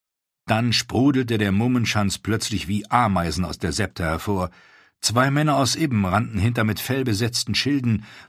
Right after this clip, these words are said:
die sie hoch vor sich hielten, durch die Tür. Ihnen folgte ein Dothraki mit einem großen, krummen Schwert und Glöckchen im Zopf,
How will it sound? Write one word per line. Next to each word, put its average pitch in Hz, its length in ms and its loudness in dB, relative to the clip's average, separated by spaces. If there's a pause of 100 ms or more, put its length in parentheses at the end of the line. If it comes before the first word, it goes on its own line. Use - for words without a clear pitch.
die 107 100 2
sie 113 180 2
hoch 139 220 0
vor 143 240 -4
sich 90 160 -4
hielten, 92 360 -2
durch 87 160 -4
die 92 140 -4
Tür. 90 320 -2 (500)
Ihnen 110 300 2
folgte 110 340 -2
ein 95 140 0
Dothraki 107 680 -2 (220)
mit 95 120 -4
einem 101 200 2
großen, 113 420 0
krummen 120 380 0
Schwert 113 380 0
und 98 180 -2
Glöckchen 117 400 -2
im 85 140 0
Zopf, - 340 -4